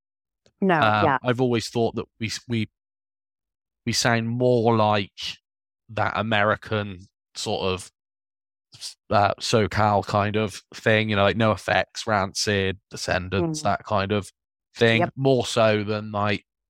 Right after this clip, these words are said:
Speaker 2: a lot of the English punk bands. So I don't think we sound like the Sex Pistols or anything like that.
Speaker 1: No, and there's
Speaker 2: I think
Speaker 1: nothing wrong with that. I mean,
Speaker 2: Hmm.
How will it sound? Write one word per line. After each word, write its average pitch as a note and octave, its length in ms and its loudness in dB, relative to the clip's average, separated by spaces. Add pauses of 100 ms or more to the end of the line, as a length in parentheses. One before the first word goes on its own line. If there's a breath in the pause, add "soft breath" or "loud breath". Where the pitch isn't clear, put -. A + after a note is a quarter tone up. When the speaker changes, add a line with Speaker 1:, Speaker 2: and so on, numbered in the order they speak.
Speaker 2:
a G#2 80 0
lot G#2 160 4
of G2 80 -4
the A2 180 2
English A2 320 -2
punk A2+ 260 -4
bands. B2 360 0
So A2 200 -4
I A2 40 2
don't A2 160 2
think F#2+ 140 -6
we G2+ 80 -4
sound G2+ 380 0
like G2 200 2
the - 80 -18
Sex - 320 -2
Pistols E2+ 520 -6
or F#2 100 0
anything F2+ 280 -6
like D#2+ 160 -2
that. E2+ 220 0 (340)
Speaker 1:
No, A#3 480 2
and F#3+ 100 0
there's G#3+ 120 2
Speaker 2:
I - 20 -4
think B3 60 6
Speaker 1:
nothing C4 240 6
wrong G3+ 180 4
with G3 120 -6
that. C3+ 220 2
I - 80 0
mean, E3 300 2 (280 loud breath)
Speaker 2:
Hmm. C3+ 240 0